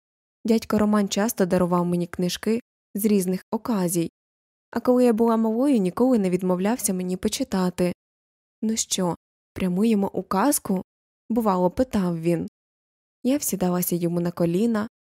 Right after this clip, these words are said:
охоплювала його шию руками і затамовувала подих у перечутті чогось незвичайного і захопливого.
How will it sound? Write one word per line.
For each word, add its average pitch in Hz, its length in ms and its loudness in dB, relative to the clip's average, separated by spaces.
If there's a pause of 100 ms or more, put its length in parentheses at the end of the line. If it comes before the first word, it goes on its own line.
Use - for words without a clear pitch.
(140)
охоплювала 196 680 0
його 175 300 -2
шию 175 340 -2
руками 220 580 -2 (600)
і 214 100 -2
затамовувала 214 840 -2 (100)
подих 185 480 -4 (400)
у 208 80 -8
перечутті 185 760 -4
чогось 185 520 -2
незвичайного 190 1080 -2 (340)
і 226 120 0
захопливого. 180 1000 0